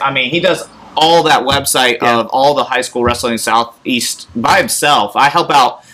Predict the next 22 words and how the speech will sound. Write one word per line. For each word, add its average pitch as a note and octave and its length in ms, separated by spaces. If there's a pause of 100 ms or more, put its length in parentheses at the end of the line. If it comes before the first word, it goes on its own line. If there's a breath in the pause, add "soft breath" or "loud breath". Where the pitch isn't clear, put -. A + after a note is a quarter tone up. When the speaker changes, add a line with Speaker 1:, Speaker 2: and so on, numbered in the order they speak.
(120)
Speaker 1:
very, B2 480
very E3 320
minimally A#2+ 460
and G#2+ 400
very, D#3 300
very, B2+ 360
very D3 340
minimally B2+ 480
lately. A2 460
I've G#2+ 160
been A2 240
doing A2+ 300
pretty D3+ 200
much A2+ 220
nothing A2 640
lately, G#2+ 720
Speaker 2:
Yeah. C3 320
Speaker 1:
um, A2+ 260
just A#2 280
based A#2+ 280
off A2+ 280
of G2+ 360